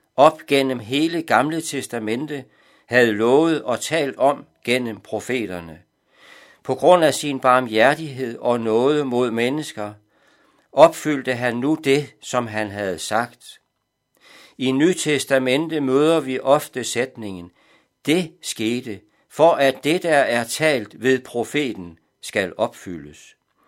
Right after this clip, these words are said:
Gud er trofast mod sit eget ord og mod de løfter, som han har givet. Zakarias ved fra Gud,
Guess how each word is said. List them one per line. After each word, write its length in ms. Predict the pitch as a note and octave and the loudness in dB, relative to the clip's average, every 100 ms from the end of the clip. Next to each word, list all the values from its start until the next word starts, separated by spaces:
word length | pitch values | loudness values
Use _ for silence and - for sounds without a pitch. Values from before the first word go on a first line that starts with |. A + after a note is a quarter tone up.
| _ _ _ _ _ _ _ _ _ | _ _ _ _ _ _ _ _ _
Gud 320 | - E3 G3+ G3 | 0 4 4 4
er 180 | D3 C#3+ | 4 2
trofast 880 | - - F#3 F#3+ D3+ B2+ G#2+ - C3 | -2 -4 -4 -2 -4 -4 -6 -12 -6
mod 300 | C3+ E3 C3 | -2 -2 -2
sit 320 | - C3 - | -6 -10 -8
eget 400 | G2 G#2+ B2 C3 | -4 -2 -4 -8
ord 420 | B2+ C3 G#2+ E2 - | -4 -4 -4 -8 -8
og 200 | G2 G#2 | -4 -2
mod 280 | B2 F3 D#3 | 0 -2 -2
de 220 | - D#3+ | -6 -8
løfter, 540 | C#3+ B2+ D3 - G#2 G2 _ _ | 0 0 0 -6 -10 -10 _ _
som 240 | - G2 | -10 -8
han 220 | F2+ F#2 | -8 -10
har 280 | F2+ E2+ D#2 - _ | -8 -8 -8 -12 _
givet. 480 | - F2 F#2 G2 D#2 D#2 _ _ - - _ _ _ _ _ _ _ _ _ _ _ _ _ _ _ _ - | -16 -12 -12 -14 -18 _ _ _ -20 -20 _ _ _ _ _ _ _ _ _ _ _ _ _ _ _ _ -10
Zakarias 1080 | - A#2+ A#2+ B2+ D#3 E3+ A2+ G#2+ - - - _ _ _ _ _ | -2 0 0 -2 -2 0 -2 -2 -8 -12 -18 _ _ _ _ _
ved 440 | A2+ D#3+ C#3+ F#2+ G#2+ | -2 0 0 -4 -12
fra 240 | - A2+ A2 | -4 -2 -2
Gud, 380 | A#2 C3 D3 | -2 -4 -4